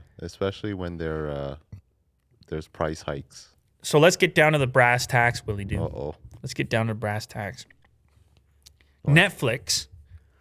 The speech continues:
Speaker 2: comes into your, gives you a little notification there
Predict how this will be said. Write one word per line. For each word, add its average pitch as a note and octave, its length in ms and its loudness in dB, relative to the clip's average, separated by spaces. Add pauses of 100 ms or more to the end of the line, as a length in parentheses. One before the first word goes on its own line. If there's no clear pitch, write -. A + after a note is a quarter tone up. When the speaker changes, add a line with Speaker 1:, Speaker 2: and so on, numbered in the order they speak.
(1400)
Speaker 2:
comes F3+ 400 6
into F3 320 8
your, D3+ 320 10
gives C#3+ 280 6
you F#3 120 6
a C#3+ 140 2
little C#3+ 220 10
notification E3+ 720 4
there D3 360 2